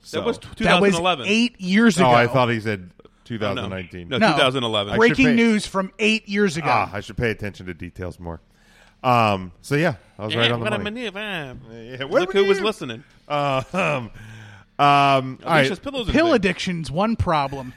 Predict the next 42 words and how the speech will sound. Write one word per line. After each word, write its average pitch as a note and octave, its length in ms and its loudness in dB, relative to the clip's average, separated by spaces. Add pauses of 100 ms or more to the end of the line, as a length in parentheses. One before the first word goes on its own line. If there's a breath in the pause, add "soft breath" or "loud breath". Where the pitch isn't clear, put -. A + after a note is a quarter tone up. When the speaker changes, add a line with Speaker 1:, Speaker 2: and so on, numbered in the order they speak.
(120)
Speaker 3:
he F3 140 -12
couldn't D3 360 -8
solve. A2 360 -16 (560)
Speaker 1:
Oh, F#2+ 200 -20 (380)
Jesus. - 680 -20
Um, C3+ 80 -18 (640 loud breath)
all C#3 500 4
Speaker 3:
I D3+ 120 2
don't C3+ 80 6
Speaker 1:
right. - 80 2
Speaker 3:
know E3+ 100 -2
if C#3+ 80 -6
he's B2+ 120 -10
addicted. A#2+ 200 -4
Speaker 1:
Let's, D#3 340 -2
uh, E3 400 2
let, E3 240 -2
Speaker 3:
He D#3+ 60 -10
Speaker 1:
let's E3+ 180 0
Speaker 3:
did A3 80 -4
Speaker 1:
jump A#3 240 2
into E3+ 240 2
some E3 220 -4
Speaker 3:
a - 20 -4
hundred D#3 100 0 (180)
and D#3 100 -4
seventy-eight - 20 -
of - 60 -10
Speaker 1:
things. - 100 -10 (140)
Speaker 3:
them. C#3+ 100 -2
Speaker 1:
Um, C#3 460 -2 (120)
Speaker 2:
I - 40 -20
feel F4+ 80 -14
like F4+ 100 -12
you D4 80 -10
have E3 100 -8
a C3 60 -6
problem B2 500 -10
if A2+ 100 -12
you, A2+ 180 -12
if A#2+ 140 -10
you, A#2 120 -18